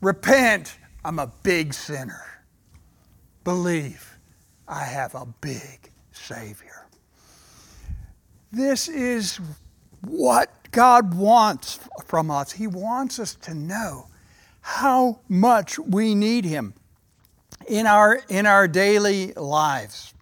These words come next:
Your particular affliction is no different, at least in this respect.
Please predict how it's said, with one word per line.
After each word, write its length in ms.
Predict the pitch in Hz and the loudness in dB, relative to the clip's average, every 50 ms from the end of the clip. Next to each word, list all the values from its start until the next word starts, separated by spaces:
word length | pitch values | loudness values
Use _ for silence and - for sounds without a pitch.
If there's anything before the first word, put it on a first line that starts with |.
| _ _ _ _ _ _ _ _ _ _ _ _ _ _ _ _ _ _ _ _ _ _ _ _ _ _ _ _ _ _ _ _ _ _ _ _ _ _ _ _ _ _ _ - - - - _ - - - - - - - - - - - _ _ _ _ _ _ _ _ _ _ _ 311 | _ _ _ _ _ _ _ _ _ _ _ _ _ _ _ _ _ _ _ _ _ _ _ _ _ _ _ _ _ _ _ _ _ _ _ _ _ _ _ _ _ _ _ -20 -20 -20 -20 _ -20 -20 -20 -20 -20 -20 -20 -20 -20 -20 -20 _ _ _ _ _ _ _ _ _ _ _ 0
Your 200 | 240 196 233 262 | 2 4 4 4
particular 640 | - - 233 - - 269 254 - 269 247 240 226 220 | 4 2 0 2 2 2 2 2 2 4 6 6 6
affliction 560 | 196 - - 220 220 226 - - 285 262 233 | 4 2 -2 -4 -4 -4 -4 -6 -6 -6 -6
is 260 | 208 180 156 139 - 170 | -6 -6 -8 -8 -8 -8
no 240 | 170 170 170 180 | -6 -4 -4 -4
different, 440 | 170 151 196 196 143 151 151 143 143 | -4 -2 -2 -2 -2 -2 -2 -2 -2
at 100 | 147 151 | -2 -2
least 260 | 151 185 226 208 - | 0 0 0 0 0
in 120 | 202 180 175 | 0 0 2
this 220 | 180 185 180 - | 2 0 0 -2
respect. 520 | 151 143 131 - - - 143 139 139 143 | -4 -4 -6 -6 -4 -2 -2 -2 -2 -2